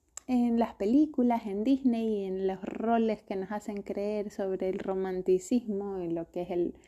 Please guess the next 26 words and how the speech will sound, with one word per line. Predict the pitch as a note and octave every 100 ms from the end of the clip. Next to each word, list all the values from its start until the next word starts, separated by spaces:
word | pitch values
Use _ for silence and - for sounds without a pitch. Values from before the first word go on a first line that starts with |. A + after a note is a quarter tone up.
| _ -
amor, | F3+ F3 G3 G3
entre | F3+ F3+ F3+
comillas, | F3 F3+ G#3+ A3 G3 F#3
que | - F3+
<laughs> | F3+ - - - - - _
es | F#3+ F#3+
un | G3 F#3+ F#3 F#3
concepto | - F#3 F#3 F#3 - F#3
bastante, | F3+ - F#3 F#3 F3+ F3+ - _ _ _ _
bueno, | A3 F#3 F3+
está | F#3 - F#3
bastante, | F3 F3 - F#3+ F#3 F#3
mm, | F#3 G#3+ - - G3 F#3 F3+ F#3+ G#3 _ _ _ _ _ - _
prostituido | - F#3+ F#3+ F#3+ F#3+ F#3+ G#3+ G#3 -
<laughs> | A#3 - A3+ - C#4+ C#4 C4 -
en | - G3 G3
esta | F#3+ G#3
sociedad | G3+ G3 - F#3+ G3 G3
y | F#3
cómo | - F#3 G3
se | G3
ha |
interpretado, | F#3+ F#3+ F#3+ - F3+ - G#3 G3 A#3 - _ _ _ _ _ - - -
eh, | - G#3+ G#3 G3+
te | A3+
hacen | A#3 C#4 C4+ C4+